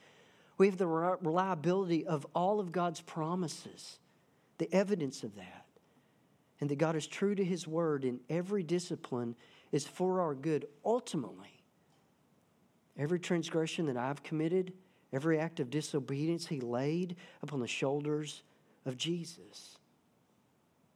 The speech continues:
But even with all of that, even with all of the hope that we have with this problem, look at what he says in verse six, or verse three.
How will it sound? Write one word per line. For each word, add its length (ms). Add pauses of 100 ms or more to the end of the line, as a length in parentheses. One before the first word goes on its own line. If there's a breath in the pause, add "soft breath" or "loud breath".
(800)
But 180
even 360
with 160
all 280
of 80
that, 480 (600)
even 360
with 160
all 320
of 60
the 100
hope 360
that 220 (460 loud breath)
we 160
have 340
with 120
this 160
problem, 680 (1300 loud breath)
look 160
at 60
what 120
he 80
says 360
in 100
verse 240
six, 600 (1080)
or 60
verse 340
three. 320